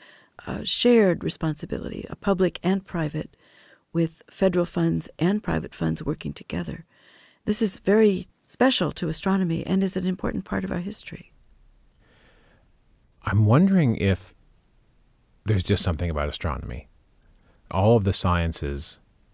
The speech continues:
Speaker 2: if you look at them close enough, are teaching us about a lot of things besides the thing that they are. And astronomy certainly seems to be well established in that tradition.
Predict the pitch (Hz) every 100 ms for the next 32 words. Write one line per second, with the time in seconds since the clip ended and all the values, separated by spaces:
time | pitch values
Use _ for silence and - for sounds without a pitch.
0 | _ 87 - 87 101 - 92 85 90 78
1 | 64 67 64 - - - 90 - 104 95
2 | 82 76 - 80 78 90 104 98 98 85
3 | 76 - - 71 82 78 76 - - 76
4 | 67 - - - _ - 76 65 65 -
5 | - - _ _ _ _ _ _ _ _
6 | _ _ - _ _ - 87 82 82 -
7 | - _ _ 98 - 113 107 90 - 139
8 | 131 98 87 - 95 82 62 67 - -
9 | 82 82 82 80 - 80 78 76 76 69
10 | - - 71 - 98